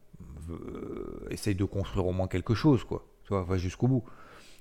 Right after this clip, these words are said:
Donc c'est pareil. Bon, bref, parenthèse fermée, mais ça, c'était la, la minute, euh, psychologique et pédagogique, mais bref. Donc j'ai des impulsions haussières,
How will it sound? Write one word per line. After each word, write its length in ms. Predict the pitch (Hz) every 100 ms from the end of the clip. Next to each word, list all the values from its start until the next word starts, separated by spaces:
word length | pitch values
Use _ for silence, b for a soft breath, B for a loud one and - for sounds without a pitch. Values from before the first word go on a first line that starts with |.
| -
Donc 160 | 90 -
c'est 100 | 85
pareil. 240 | 92 80
Bon, 80 | 80
bref, 260 | 98 87 -
parenthèse 380 | 85 92 101 -
fermée, 280 | 92 104 107
mais 120 | 80
ça, 140 | 101
c'était 300 | - 92 -
la, 160 | 85 82 - -
la 120 | 80
minute, 380 | 92 110 117 -
euh, 140 | 87 85
psychologique 600 | - - 107 98 107 87
et 60 |
pédagogique, 560 | - 92 92 95 95 -
mais 140 | 82 - - -
bref. 280 | - 90 - - - - - - - - - - 117
Donc 140 | 101
j'ai 100 | 92
des 140 | 90
impulsions 380 | 90 - 90 104
haussières, 360 | 82 98 107